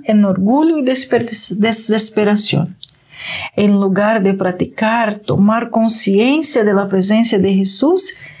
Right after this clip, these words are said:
y Jesús te dará fuerza para vencer las tentaciones y vencer incluso la tentación de ponerte en las tentaciones.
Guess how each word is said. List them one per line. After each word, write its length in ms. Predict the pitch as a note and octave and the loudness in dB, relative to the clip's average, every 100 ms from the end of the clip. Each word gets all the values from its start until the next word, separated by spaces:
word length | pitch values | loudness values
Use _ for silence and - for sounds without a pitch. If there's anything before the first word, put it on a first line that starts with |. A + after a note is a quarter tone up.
| - _ | -20 _
y 140 | - F#3 | 0 2
Jesús 560 | F#3 - - C4+ C#4+ | 2 2 0 0 0
te 120 | - | 0
dará 280 | F#3+ F#3+ F#3+ | 0 0 0
fuerza 640 | F#3 - A3+ C4 C4+ B3+ A#3+ | -4 -4 -2 0 -2 -4 -2
para 180 | D4+ | -2
vencer 400 | D4+ F#3 F#3+ - | 2 2 2 0
las 200 | A#3+ A#3+ | 0 -2
tentaciones 1000 | - A3 G#3 G#3 - G#3 G3 F3 - - - - - - | 0 0 0 -2 0 0 2 0 0 -6 -8 -12 -8 -2
y 140 | G#3 | 2
vencer 400 | G3 F#3+ F#3+ F#3+ | 2 2 0 2
incluso 840 | F3+ F#3 - C#4 F4 - E4+ E4+ E4 - - - | 0 0 0 0 0 0 -2 -2 -4 -16 -20 -4
la 200 | F3 F3+ | -2 -2
tentación 760 | G3 G3 F3+ F3+ - A#3+ C4 | 0 2 2 0 0 2 2
de 100 | B3+ | 0
ponerte 920 | A#3+ G3 F#3 G#3 C#4 D#4 - F#3 - - | 0 0 2 2 0 -2 -2 -2 -4 -2
en 180 | G3 G3 | 2 4
las 240 | F3+ F#3 | 2 0
tentaciones. 960 | E3+ E3 E3+ F#3+ - - - - - | 0 0 0 -2 -2 -4 -6 -6 -8